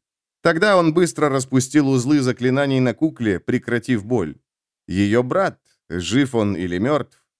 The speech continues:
куда вероятнее, что мёртв, находился очень далеко. И всем сердцем она желала, чтобы он оказался рядом. Бормоча, как безумный попрошайка, Бритток сидел справа от неё за гранитным столом.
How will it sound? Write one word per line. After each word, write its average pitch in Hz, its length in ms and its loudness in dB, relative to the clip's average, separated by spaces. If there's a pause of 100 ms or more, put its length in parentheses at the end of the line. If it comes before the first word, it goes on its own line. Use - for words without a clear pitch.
куда 143 300 2
вероятнее, 90 580 -4
что 107 200 -6
мёртв, 156 340 -4 (420)
находился 156 680 0
очень 139 420 0
далеко. 110 460 -6 (440)
И 107 140 4
всем 123 340 0
сердцем 123 500 0
она 95 160 0
желала, 104 540 2
чтобы 104 380 -2
он 117 160 2
оказался 82 720 -10 (340)
рядом. 95 520 -6 (2250)
Бормоча, 156 460 2
как 196 180 -2
безумный 180 440 0
попрошайка, 165 680 -2
Бритток 156 640 -4
сидел 151 400 0
справа 147 440 0
от 131 120 -2
неё 156 260 2
за 147 120 -2
гранитным 139 540 -2
столом. 135 500 -2